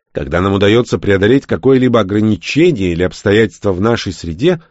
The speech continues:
мы в состоянии направить творческую энергию во благо, и тогда она перетекает в третий центр, вместилище нашей воли и властности. Когда мы успешно проходим через невзгоды жизни, заставляющие нас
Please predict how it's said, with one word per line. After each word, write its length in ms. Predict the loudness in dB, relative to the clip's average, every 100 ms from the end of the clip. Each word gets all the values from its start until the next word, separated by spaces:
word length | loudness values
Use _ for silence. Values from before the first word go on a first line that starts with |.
| _ -8
мы 240 | 0 0
в 60 | 0
состоянии 580 | -4 0 2 2 2
направить 500 | 0 0 0 -2 -4
творческую 540 | -2 -2 -2 -8 0 0
энергию 420 | 2 0 0 0
во 180 | 2 -2
благо, 540 | 0 -2 0 0 -2
и 180 | -14 -14
тогда 540 | -12 -12 -4 0 0 -2 -18 -14
она 340 | -4 0 0
перетекает 640 | 0 -2 -2 -2 2 0
в 100 | -2
третий 400 | -8 -2 0 -2
центр, 480 | -10 -14 -16 -16 -20 _ _
вместилище 1040 | -18 -6 -4 -4 -6 -4 0 0 -2 -2 0
нашей 480 | 2 0 -2 -4
воли 400 | -4 0 2 4
и 180 | 0 -2
властности. 720 | -2 0 -2 -4 -16 -16 _ _ _ _ _ _ _
Когда 300 | -12 -2 2
мы 80 | 2
успешно 500 | 0 0 -2 0 -4
проходим 500 | -2 0 0 2 0
через 300 | 0 -2 0
невзгоды 560 | -2 -2 -2 0 0
жизни, 520 | -2 -2 -2 0 -2 -2
заставляющие 840 | -4 -2 0 2 0 -2 -4 -4
нас 380 | -2 -2 -2 -6